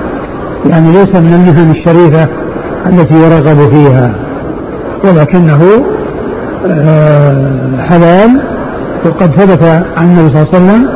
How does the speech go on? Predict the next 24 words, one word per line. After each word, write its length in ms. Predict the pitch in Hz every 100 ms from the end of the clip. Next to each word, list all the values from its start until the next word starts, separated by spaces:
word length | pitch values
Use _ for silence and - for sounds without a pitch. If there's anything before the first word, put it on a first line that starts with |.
| - - - - - - 156 160 190 180 170
أنه 200 | 180 151
احتجم 420 | 110 208 190 190
وأعطى 300 | 190 185 196
الحجام 500 | 151 214 208 233 247
أجره، 260 | 190 165 120 - - - - - - - -
ولو 220 | 190 202
كان 280 | 175 190 180
حراما 500 | 160 185 247 254 240
لم 80 | 220
يعطه. 260 | 190 131 165 - - - - - - - - - -
لكن 420 | 160 175 185 165
قوله 360 | 156 202 220 175
إنه 160 | 180 160 165
خبيث، 360 | 165 180 156 - - - - - - - 233
يعني، 260 | 190 214
هذا 240 | 196 226 226
ليبين 560 | 226 226 262 214 170 180
أنه 220 | 180 165
ليس 300 | 202 277 - 180 - - - - - -
من 120 | 180
المهن 460 | 170 185 175 170 165
التي 280 | 160 151
يفرح 360 | 165 175 165 139
بها 380 | 160 165 160